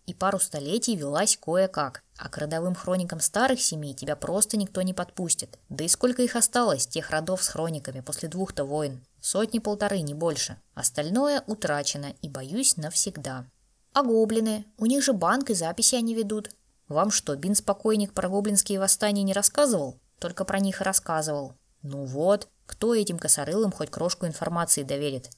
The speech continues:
«Деньги, значит, доверяете?» «Деньги можно вернуть, а не в золоте. Стрясем так или иначе. А раскрытая тайна — дело скверное,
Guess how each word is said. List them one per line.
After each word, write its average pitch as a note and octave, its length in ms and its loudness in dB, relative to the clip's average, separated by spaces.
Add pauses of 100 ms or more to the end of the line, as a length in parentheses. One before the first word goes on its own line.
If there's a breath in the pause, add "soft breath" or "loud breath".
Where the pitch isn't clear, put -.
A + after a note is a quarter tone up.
(200)
«Деньги, A#3 340 2
значит, F3+ 360 -2
доверяете?» F#3+ 680 -2 (240)
«Деньги A3 500 2
можно F#3+ 400 2
вернуть, D3+ 500 -4
а E3 120 -6
не F3+ 120 0
в F3+ 60 -4
золоте. F3 580 0
Стрясем B3 540 2
так D3 220 -6
или C#3+ 160 -4
иначе. C#3 420 -6 (160)
А C#3 120 -2
раскрытая D3 540 -4
тайна — G#3 480 0
дело D3 320 -2
скверное, C#3 760 -2